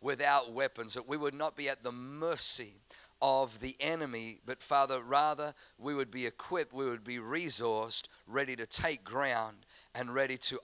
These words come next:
occupy territory that you have, uh, allotted to us. In Jesus' name, everybody said, "Amen." I, I, I love this passage of Scripture because, uh, it, it kind of, it kind of paints a picture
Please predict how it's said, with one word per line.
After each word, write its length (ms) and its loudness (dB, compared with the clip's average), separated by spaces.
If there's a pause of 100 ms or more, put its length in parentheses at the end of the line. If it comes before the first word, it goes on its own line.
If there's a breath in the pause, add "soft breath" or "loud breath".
occupy 580 -2
territory 880 -2 (220 loud breath)
that 120 -8
you 220 -4
have, 340 0 (120)
uh, 260 -4
allotted 480 2
to 280 -2
us. 260 -6 (240 soft breath)
In 200 -8
Jesus' 460 -2
name, 180 0
everybody 440 0
said, 340 4 (800 soft breath)
"Amen." 480 4 (460 loud breath)
I, 320 12
I, 60 12
I 20 10
love 260 6
this 160 4
passage 400 4
of 140 2
Scripture 560 4
because, 520 2 (560 loud breath)
uh, 360 6 (100)
it, 140 -4
it 120 -2
kind 300 2
of, 160 0
it 100 -6
kind 220 0
of 120 -4
paints 360 2
a 80 0
picture 680 0